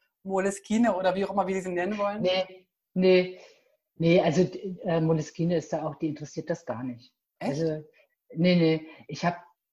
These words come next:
Speaker 2: da mal irgendwann, als die Papierqualität schlechter wurde, ähm, hab ich mal versucht, ähm, so Kontakt zu denen aufzunehmen. Das ist denen total Wumpe.
Speaker 1: Ah, okay.
Speaker 2: Das,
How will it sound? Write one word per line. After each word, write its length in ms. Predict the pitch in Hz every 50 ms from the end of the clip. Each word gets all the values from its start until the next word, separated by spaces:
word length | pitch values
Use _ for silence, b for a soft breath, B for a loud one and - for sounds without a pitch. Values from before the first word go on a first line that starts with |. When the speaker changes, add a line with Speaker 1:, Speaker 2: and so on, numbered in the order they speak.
| _ _ _
Speaker 2:
da 120 | - 147 143
mal 220 | 160 156 147 147 - -
irgendwann, 640 | 180 180 190 196 185 165 - 180 180 180 180 175 -
als 300 | - 160 151 - - _
die 100 | - 156
Papierqualität 1040 | - _ - 170 156 - - 208 214 214 - - 165 156 156 151 - - 160 151 -
schlechter 500 | - - 156 151 151 - - 151 139 143
wurde, 440 | 151 151 151 156 165 175 190 - B B B B B B B B _ _ -
ähm, 680 | 170 165 165 165 160 160 156 156 156 160 156 156 - _ _ _ _ _ _ _ _ _
hab 180 | - 156 151
ich 160 | - 147 - 156
mal 160 | 147 143 143
versucht, 480 | - 156 147 147 175 170 156 - - _ _ _ _ -
ähm, 600 | 156 156 151 147 143 147 143 139 139 139 139 - _ _ _ _
so 140 | - - 143
Kontakt 440 | - - 156 - - 165 180 - -
zu 100 | - 190
denen 240 | 143 165 160 151 147
aufzunehmen. 680 | 151 147 143 143 - - - 156 139 143 147 151 156
Das 160 | 147 147 151
ist 220 | 156 170 - - -
denen 280 | 165 147 143 143 - _ _ -
total 500 | - 151 - - - 156 151 160 160 139
Wumpe. 400 | 151 156 160 - - 127 127 - _ _ _ _ _ _ _ _ -
Speaker 1:
Ah, 240 | 175 185 214 233 226
okay. 280 | 214 - - - 170 -
Speaker 2:
Das, 200 | - 139 - -